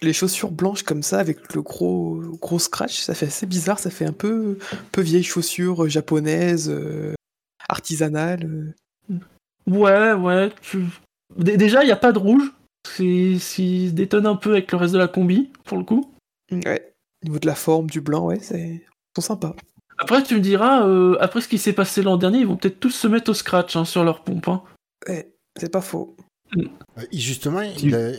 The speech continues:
Speaker 3: elle était pas à scratch, celle de Grosjean ?
Speaker 2: Si, si,
Speaker 1: Si.
Speaker 2: justement, oui, elle était à scratch. <laughs>
Speaker 1: Et au contraire, parce que si elle était à lacet, il aurait peut-être pas pu sortir.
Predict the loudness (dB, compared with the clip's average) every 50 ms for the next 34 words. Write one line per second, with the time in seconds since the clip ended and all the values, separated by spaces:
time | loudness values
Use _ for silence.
0 | -10 -8 -6 -4 -4 -4 -4 -6 -6 -2 0 -2 -2 -2 -4 -4 -6 -4 -4 -4
1 | -6 -4 -4 -4 -4 -4 -4 -4 -4 -4 -4 -4 -4 -6 -6 -6 -8 -8 -8 -8
2 | -12 -14 _ _ _ _ _ _ -6 -2 0 0 4 4 4 4 2 -2 -6 -6
3 | -4 -2 2 0 0 0 -2 -6 -2 -2 0 0 0 -2 0 -2 -4 -4 -4 -4
4 | -4 -4 -4 -6 -12 -14 -14 -12 -10 -8 -6 -2 0 0 0 0 -2 -6 -8 -12
5 | -12 -12 -14 -16 -20 -20 _ _ _ _ -4 -2 -2 0 0 -2 0 0 0 0
6 | -2 -4 -2 -2 0 0 0 0 0 0 0 -2 0 0 0 0 0 -2 -2 -4
7 | -8 -8 -8 -8 -8 -8 -8 -8 -8 -8 -8 -8 -8